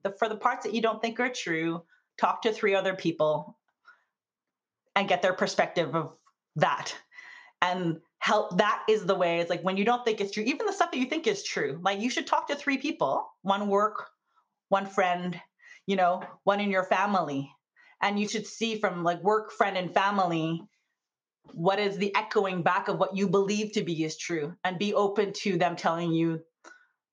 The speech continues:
different variations of what they believe is true, you know? So Myers-Briggs, I think, is a great tool. There's situational leadership. I mean, there's so many, there's a plethora, like, Strength Finders. My gosh, like, I could go on and on. There's so many of them,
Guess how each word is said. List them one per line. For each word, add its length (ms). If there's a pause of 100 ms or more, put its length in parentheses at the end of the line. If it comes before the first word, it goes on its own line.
(140)
different 300
variations 580
of 100
what 180 (160)
they 100
believe 340
is 140
true, 300 (200)
you 120
know? 140 (200)
So 220
Myers-Briggs, 500
I 80
think, 220
is 100
a 60
great 240
tool. 140
There's 200 (240)
situational 580
leadership. 640
I 80
mean, 160
there's 240
so 160
many, 520 (580)
there's 140
a 40
plethora, 600
like, 140
Strength 320
Finders. 680
My 120
gosh, 280
like, 80
I 80
could 160
go 140
on 180
and 100
on. 140
There's 180
so 120
many 260
of 60
them, 320